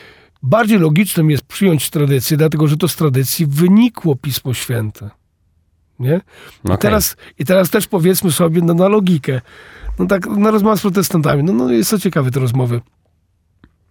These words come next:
Speaker 1: No bądź co bądź, ten Kościół dysponował piętnaście wieków Pismem Świętym. No chciałby, co, co by chciał, to by z tego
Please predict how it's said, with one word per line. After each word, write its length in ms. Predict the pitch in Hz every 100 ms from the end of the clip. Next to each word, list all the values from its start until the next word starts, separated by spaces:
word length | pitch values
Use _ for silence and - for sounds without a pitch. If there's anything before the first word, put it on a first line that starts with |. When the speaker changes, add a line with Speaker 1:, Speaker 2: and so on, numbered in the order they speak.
| - 117
Speaker 1:
No 80 |
bądź 300 | 107 156 196
co 140 | - 120
bądź, 320 | 120 143 -
ten 140 | 160
Kościół 600 | 143 160 131 - 147 180 - - - - _ _ -
dysponował 640 | 135 131 165 151 147 165
piętnaście 560 | 160 - 165 156 - 143
wieków 540 | 139 120 156 - - _ _ _ -
Pismem 320 | 147 - 175
Świętym. 420 | - 139 120 117
No 80 | 120
chciałby, 340 | - 156 156
co, 160 | 151 139 139
co 140 | 185
by 120 | 156 131
chciał, 240 | - 135
to 100 | 151
by 100 | 143
z 40 |
tego 200 | 139 135